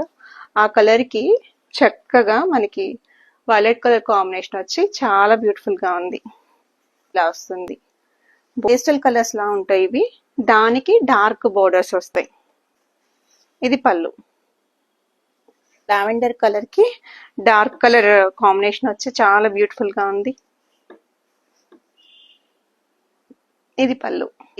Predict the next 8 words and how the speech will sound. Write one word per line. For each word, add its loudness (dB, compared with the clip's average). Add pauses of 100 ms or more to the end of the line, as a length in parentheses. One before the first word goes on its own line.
(140)
ఈ 0 (100)
సారీస్ 2
ప్రైస్ 2
వచ్చేసరికి -4 (580)
just 2 (200)
టూ 0
థౌజండ్ 4
ఫోర్ 2